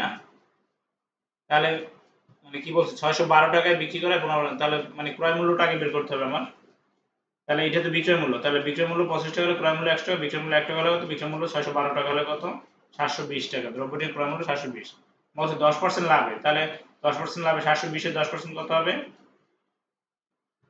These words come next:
যোগ করলে আপনার কাটাকাটি করলে হবে কত? দশ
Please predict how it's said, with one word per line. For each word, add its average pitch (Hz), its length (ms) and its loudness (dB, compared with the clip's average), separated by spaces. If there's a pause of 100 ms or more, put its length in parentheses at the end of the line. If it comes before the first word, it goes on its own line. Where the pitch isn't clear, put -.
(520)
যোগ 160 160 -2
করলে 170 160 4 (100)
আপনার 160 160 0 (300)
কাটাকাটি 151 300 4
করলে 170 200 4
হবে 156 220 2
কত? 127 120 -4 (1000)
দশ 156 100 2